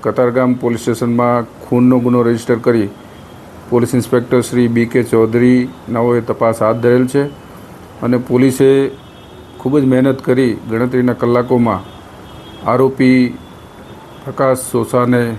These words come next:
પકડી પાડેલ છે અને હાલ આગળની તપાસ ચાલુ છે. આરોપી જે છે એનો, અ, કતારગામ પોલીસ સ્ટેશનમાં ગુનાહિત ઇતિહાસ છે.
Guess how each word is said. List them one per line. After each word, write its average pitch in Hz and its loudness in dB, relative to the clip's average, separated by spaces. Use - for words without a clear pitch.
પકડી 127 -2
પાડેલ 127 2
છે 131 -2
અને 113 -4
હાલ 113 0
આગળની 123 2
તપાસ 110 -2
ચાલુ 95 0
છે. - -14
આરોપી 160 0
જે 165 2
છે 165 2
એનો, 151 2
અ, 127 2
કતારગામ 143 0
પોલીસ 135 0
સ્ટેશનમાં 143 0
ગુનાહિત 127 0
ઇતિહાસ 131 0
છે. 143 2